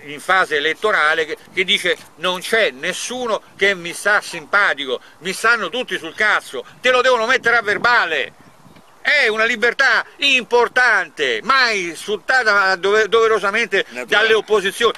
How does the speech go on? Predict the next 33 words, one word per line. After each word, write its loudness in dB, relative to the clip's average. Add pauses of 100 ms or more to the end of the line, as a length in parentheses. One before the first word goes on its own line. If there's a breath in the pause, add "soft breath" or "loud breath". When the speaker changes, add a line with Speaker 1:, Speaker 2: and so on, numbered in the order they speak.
(140)
Speaker 1:
Ma 0
che -2
cazzo 0
di 2
opposizioni 0
sono 0
che 0
non 2
hanno 0
mai 2
fatto 0
una 2
cosa 2
del 0
genere? -4
Speaker 2:
È -14
naturale. -8
Speaker 1:
Ma 2
è 0
vuol 0
di-, -14
che 0
vuol 2
dire? 2
Vuol 0
dire 2
che 2
l'opposizione 2
non -2
serve 0
a 2
un -4
cazzo. -2